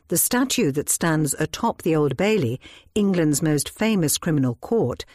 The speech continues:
does not wear a blindfold. Her maidenly form alone is said to guarantee her impartiality. She should, however, consider a mask.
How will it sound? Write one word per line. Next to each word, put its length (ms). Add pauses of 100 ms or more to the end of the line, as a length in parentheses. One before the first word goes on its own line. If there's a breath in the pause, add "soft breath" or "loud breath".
(240 soft breath)
does 160
not 320
wear 420
a 60
blindfold. 800 (720 loud breath)
Her 140
maidenly 540
form 520
alone 480
is 160
said 280
to 40
guarantee 600
her 260
impartiality. 1040 (720 loud breath)
She 240
should, 320
however, 540 (280 soft breath)
consider 520 (100)
a 80
mask. 580